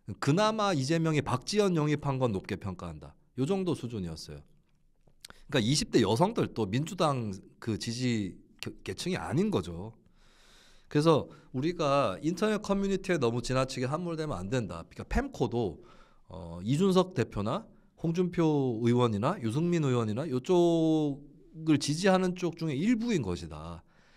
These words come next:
그리고 이낙연을 지난 대선 때 지지했던 인터넷 커뮤니티 있잖아요. 거기도 일부예요. 예, 이낙연 지지층 중에서도 일부다. 이낙연 지지층 중에서는 굉장히 온건한 성향의 사람들도 있습니다.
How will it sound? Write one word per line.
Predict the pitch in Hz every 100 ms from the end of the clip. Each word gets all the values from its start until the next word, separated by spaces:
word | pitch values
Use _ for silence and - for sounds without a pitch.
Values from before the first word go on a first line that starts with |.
| _
그리고 | 156 143
이낙연을 | 123 185 208 202 202 185
지난 | - 151 151
대선 | 127 147
때 | 143
지지했던 | 127 113 123 120 120
인터넷 | 110 139 123
커뮤니티 | - 123 120 117 104
있잖아요. | - 92 95
거기도 | - 131 170 185
일부예요. | 170 131 214 208 220 92 90 - _ _ - _ _ - _
예, | 92
이낙연 | 127 208 208 208
지지층 | 156 143 143 147 120
중에서도 | 117 107 101 127
일부다. | 151 208 202 117
이낙연 | 113 165 208 214
지지층 | 165 160 151
중에서는 | 127 127 117 120
굉장히 | 113 123 127
온건한 | 127 214 247 220 165 139 120
성향의 | 101 123 120 110
사람들도 | 113 113 101 95 135
있습니다. | 92 101 82 71